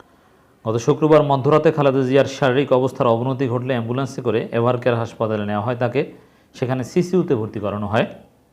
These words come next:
খালেদা জিয়াকে হাসপাতালে ভর্তি করানোর পর ডাক্তার জাহিদ হোসেন বলেছিলেন, "ম্যাডামের জন্য দোয়া করবেন এবং আপনাদের মাধ্যমে দেশবাসীর কাছে দোয়া চাচ্ছি।"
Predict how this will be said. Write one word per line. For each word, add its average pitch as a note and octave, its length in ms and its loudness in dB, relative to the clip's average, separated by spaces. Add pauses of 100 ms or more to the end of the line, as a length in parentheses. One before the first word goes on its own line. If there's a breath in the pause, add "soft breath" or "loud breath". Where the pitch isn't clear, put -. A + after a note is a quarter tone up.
(500)
খালেদা B2 280 -2
জিয়াকে C3 260 0
হাসপাতালে B2 440 -2
ভর্তি A#2 260 -4
করানোর B2 240 -4
পর A#2+ 200 0
ডাক্তার A#2 460 -2 (560 loud breath)
জাহিদ D3 300 2
হোসেন C#3+ 300 -4
বলেছিলেন, C3 580 -2
"ম্যাডামের B2 360 -2
জন্য A#2+ 240 -4
দোয়া A#2 180 2
করবেন C3+ 320 -2
এবং C3 180 -2
আপনাদের A2+ 340 -2
মাধ্যমে A2 340 -6
দেশবাসীর G#2+ 480 -4
কাছে G#2 200 -8
দোয়া F#2+ 200 -2
চাচ্ছি।" F#2 360 -12